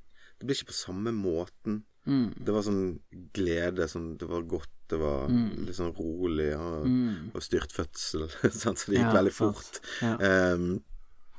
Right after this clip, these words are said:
Speaker 1: men, men da, og det, nesten sånn, i stedet for lykke, så var det litt sånn dårlig samvittighet, for det var ikke
Speaker 2: Mm.
Speaker 1: noe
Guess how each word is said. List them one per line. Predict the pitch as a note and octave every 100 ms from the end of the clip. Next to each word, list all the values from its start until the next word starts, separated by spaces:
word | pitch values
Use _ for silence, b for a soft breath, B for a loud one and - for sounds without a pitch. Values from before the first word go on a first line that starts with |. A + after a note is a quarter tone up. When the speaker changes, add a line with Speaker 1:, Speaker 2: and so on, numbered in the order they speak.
| F2+
Speaker 1:
men, | G2+ F#2+ G2 F2
men | F#2+
da, | G#2+
og | G2 F2+ F#2+ F2+
det, | A2 F2
nesten | F#2 F#2+ B2+ - D3+
sånn, | D#3 D3
i | B2+
stedet | - B2+
for | G#2
lykke, | G#2 - F#2
så | A#2
var |
det | A#2+
litt | A#2+
sånn | B2+ A#2
dårlig | A2 A#2+
samvittighet, | A2+ A2+ G#2+ - E2+
for | -
det | D#3+ F3
var | E3 A#2+
ikke | G#2
Speaker 2:
Mm. |
Speaker 1:
noe | G#2 A#2+ A2+